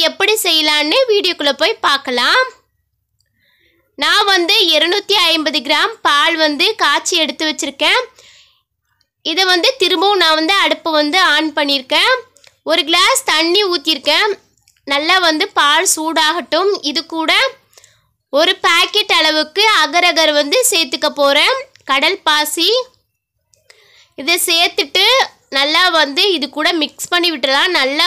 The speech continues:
வந்து கரையட்டும். இது இப்படி பால் கூட சேர்த்தும் நம்ம மிக்ஸ் பண்ணி கரைச்சி எடுத்துக்கலாம். இல்லை அப்படின்னா பால் தனியா காய்ச்சி எடுத்து வச்சுக்கலாம். தண்ணியில வந்து அகர் அகர் சேர்த்து கரைச்சியும் எடுத்துக்கலாம். நான் இது போல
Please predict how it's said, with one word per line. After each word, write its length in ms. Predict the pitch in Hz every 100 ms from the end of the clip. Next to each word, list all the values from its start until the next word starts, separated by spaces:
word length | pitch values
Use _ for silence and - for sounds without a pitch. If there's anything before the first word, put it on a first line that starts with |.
| 339
வந்து 200 | 285 294 453
கரையட்டும். 600 | 349 277 311 294 302 392 466 - - - - _ 294
இது 140 | 311 330
இப்படி 240 | - 349 453 523
பால் 320 | 339 302 381 392
கூட 180 | 381 370 370
சேர்த்தும் 380 | 320 311 359 415 392
நம்ம 220 | 302 349 311
மிக்ஸ் 280 | 302 - -
பண்ணி 280 | 330 311 359 508
கரைச்சி 320 | 403 311 320 339
எடுத்துக்கலாம். 560 | 302 269 285 285 330 440 359
இல்லை 260 | 294 320 349 349
அப்படின்னா 400 | 247 285 285 349 523 494 - - _ -
பால் 300 | 311 339 381 415
தனியா 320 | 359 330 339 415 427
காய்ச்சி 400 | 349 320 359 349 320
எடுத்து 220 | 302 330 311
வச்சுக்கலாம். 560 | 302 320 311 330 453 494 - _ -
தண்ணியில 460 | 302 320 349 403 381 320
வந்து 300 | 311 311 440 - - 277 285
அகர் 200 | 311 330
அகர் 200 | 330 349 -
சேர்த்து 360 | 302 294 370 523 523 _ - _ _ -
கரைச்சியும் 520 | 311 320 330 349 392 415
எடுத்துக்கலாம். 520 | 320 254 302 285 320 392 370
நான் 200 | 349 381
இது 120 | 359 392
போல 100 | 403